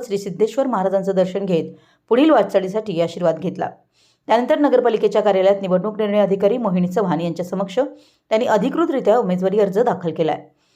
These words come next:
यावेळी आमदार राजेंद्र पाटील यड्रावकर उपस्थित होते. अर्ज दाखल केल्यानंतर उपस्थित कार्यकर्त्यांना संबोधित करताना संजय पाटील यड्रावकर म्हणाले की आमदार राजेंद्र पाटील यड्रावकर यांच्या नेतृत्वाखाली गेल्या काही वर्षात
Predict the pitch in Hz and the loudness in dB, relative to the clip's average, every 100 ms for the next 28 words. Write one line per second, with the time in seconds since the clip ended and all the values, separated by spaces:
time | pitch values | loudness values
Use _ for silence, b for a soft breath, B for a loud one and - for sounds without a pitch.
0 | _ - 247 320 277 269 240 185 190 185 | _ 2 4 4 2 4 4 2 2 0
1 | 185 185 180 185 185 254 214 208 214 220 | 0 0 2 2 2 0 0 -4 -6 -6
2 | 294 - b b b - 208 214 233 254 | -6 -10 b b b -2 2 4 2 2
3 | 277 285 269 262 302 294 208 190 240 220 | 0 2 2 2 0 0 0 -2 -2 2
4 | 202 202 185 202 214 208 180 185 208 208 | 2 2 2 0 0 -2 0 0 0 0
5 | 220 214 196 160 185 180 175 170 175 175 | 0 2 0 0 -2 0 -2 -2 -2 0
6 | 190 233 226 185 175 147 143 B B B | 0 0 -2 -2 -2 -4 -8 B B B
7 | - 254 254 277 302 214 208 202 202 196 | 2 2 4 2 4 2 0 0 0 0
8 | 190 185 196 262 254 185 190 180 180 180 | 0 2 2 2 0 0 0 -2 -4 -4
9 | 180 220 185 160 190 190 180 185 185 - | -4 -2 -2 -2 0 0 2 2 0 0